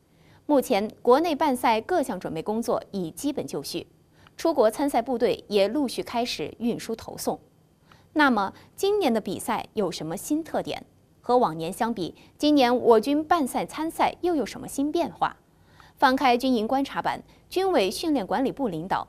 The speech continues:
为您细细解读。如今，随着基层减负的深入，部队秩序的正规，官兵们自主支配的时间较以往明显增多。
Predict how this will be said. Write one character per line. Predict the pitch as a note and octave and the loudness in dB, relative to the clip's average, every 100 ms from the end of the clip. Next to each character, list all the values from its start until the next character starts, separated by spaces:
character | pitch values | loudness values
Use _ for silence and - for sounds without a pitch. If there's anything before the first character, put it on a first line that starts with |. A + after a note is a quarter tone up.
| _ | _
为 | G3+ F3+ | -6 -4
您 | D#3+ E3 G#3+ - | -6 -8 -12 -16
细 | - D4 B3 | -8 -4 -4
细 | - | -6
解 | D3+ - - | -10 -12 -10
读。 | D3 C#3+ - _ _ _ _ _ _ _ _ _ _ _ _ _ - _ _ | -10 -10 -12 _ _ _ _ _ _ _ _ _ _ _ _ _ -20 _ _
如 | C4+ D#4+ | 2 4
今， | E4+ F#4 F4+ | 4 2 2
随 | - C4 B3 | 2 6 6
着 | C#4+ | 6
基 | C4+ D#4 | 2 2
层 | D#4+ - A#3 | -2 -2 -2
减 | B3 F3+ | 0 -2
负 | E3+ G3+ | -4 -8
的 | E3 | -6
深 | - A3 | -4 -2
入， | A3+ F3 - - | 0 -2 -4 -2
部 | F#4 | 0
队 | E4 | 0
秩 | C#4+ E4 | 0 -2
序 | C4+ | -4
的 | G#3+ | -6
正 | F3 A#3+ E3+ | -6 -6 -2
规， | G#3 A3+ - _ _ C4+ | -2 -2 -4 _ _ 2
官 | B3+ | 4
兵 | C4+ C4+ | 4 2
们 | A#3 G3 G#3 | 2 0 -6
自 | - B3 | -2 -2
主 | G#3+ | -2
支 | F3+ A#3+ | -4 -4
配 | B3 B3 | -4 -4
的 | E3 | -4
时 | - F3+ | -6 -6
间 | G3 A#3 B3 | -2 -2 -2
较 | B3 G#3+ | -4 -4
以 | D#3 G3 | -4 -2
往 | F3 D3 | -2 -4
明 | - F3 A#3 | -8 -8 -8
显 | G#3+ | -10
增 | - E3+ | -10 -10
多。 | E3 E3 | -4 -2